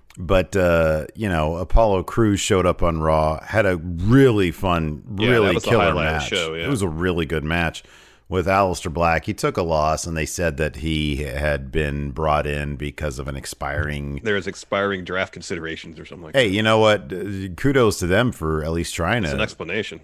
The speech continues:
Speaker 1: Yeah, I'm,
Speaker 2: It's
Speaker 1: I'm cool with that. I never really
Speaker 2: it's
Speaker 1: cared about that stuff.
Speaker 2: And it's something a little more clever than just a trade. I don't mind that.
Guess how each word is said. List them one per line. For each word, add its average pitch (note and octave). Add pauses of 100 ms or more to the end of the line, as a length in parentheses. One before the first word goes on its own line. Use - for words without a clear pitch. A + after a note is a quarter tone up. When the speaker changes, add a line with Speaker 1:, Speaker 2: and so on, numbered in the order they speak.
Speaker 1:
Yeah, C4
I'm, D#3
Speaker 2:
It's -
Speaker 1:
I'm C#3+
cool D#2+
with C2+
that. C#2
I G4
never E4+
really E2
Speaker 2:
it's -
Speaker 1:
cared D#2+
about C2+
that B1
stuff. -
Speaker 2:
And G#2
it's G#2
something A2+
a G2+
little G2+
more F2+
clever F#2
than E2+
just F2
a -
trade. F2 (200)
I G2
don't F#2
mind D#2+
that. D#2+